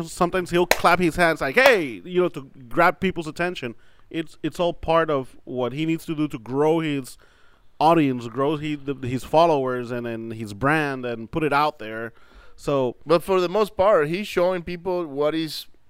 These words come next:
Speaker 2: possible to achieve.
Speaker 1: Oh, definitely, definitely.
Speaker 2: Because if, if he can do it,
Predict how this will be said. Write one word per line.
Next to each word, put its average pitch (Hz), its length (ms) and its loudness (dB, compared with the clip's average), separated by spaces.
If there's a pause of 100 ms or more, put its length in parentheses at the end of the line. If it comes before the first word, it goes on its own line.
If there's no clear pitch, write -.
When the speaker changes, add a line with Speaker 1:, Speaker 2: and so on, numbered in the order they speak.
(380)
Speaker 2:
possible 147 420 -2
to 196 180 -2
achieve. 294 260 0
Speaker 1:
Oh, 202 160 6
definitely, 143 580 0 (140)
definitely. 135 520 -4 (120)
Speaker 2:
Because 160 340 -2
if, 156 500 -8 (360)
if 143 160 -8
he 247 240 8
can 196 240 2
do 165 180 6
it, 151 220 -2